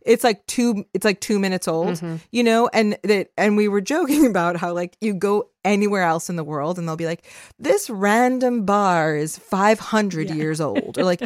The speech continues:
Speaker 3: <laughs>
Speaker 1: you're just, like, in a countryside in France, which isn't even the oldest place with the oldest shit. And everything is way older than anything in post-indigenous, post-destruction of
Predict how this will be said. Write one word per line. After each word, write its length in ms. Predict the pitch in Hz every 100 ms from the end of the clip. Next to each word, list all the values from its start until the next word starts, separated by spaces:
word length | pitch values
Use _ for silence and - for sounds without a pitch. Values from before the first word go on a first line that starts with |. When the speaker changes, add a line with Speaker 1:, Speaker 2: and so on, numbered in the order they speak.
| -
Speaker 3:
<laughs> 100 | -
Speaker 1:
you're 100 | 240
just, 220 | 262 262
like, 180 | 247 202
in 200 | - 233
a 120 | 220
countryside 760 | 208 - 262 247 262 233 226 202
in 140 | 180
France, 440 | 170 - 208 190 170
which 140 | 180
isn't 160 | 196 202
even 240 | 196 190
the 160 | 190 196 -
oldest 720 | 196 202 208 196 180 - - - -
place 300 | - 220 220
with 100 | 214
the 120 | 196 -
oldest 400 | 196 196 185 -
shit. 280 | - 214 -
And 80 | 196 -
everything 540 | 214 208 220 214 196
is 240 | 180 170 -
way 480 | 220 196 240 240 262
older 560 | - 226 214 220 214 202
than 260 | 196 185 -
anything 800 | - 208 220 202 208 196 190 185 - -
in 320 | 196 190 190 -
post-indigenous, 1120 | - 240 247 - - 196 180 190 185 185 180
post-destruction 1000 | - 208 208 - 190 - 190 180 - 185 175
of 300 | 160 156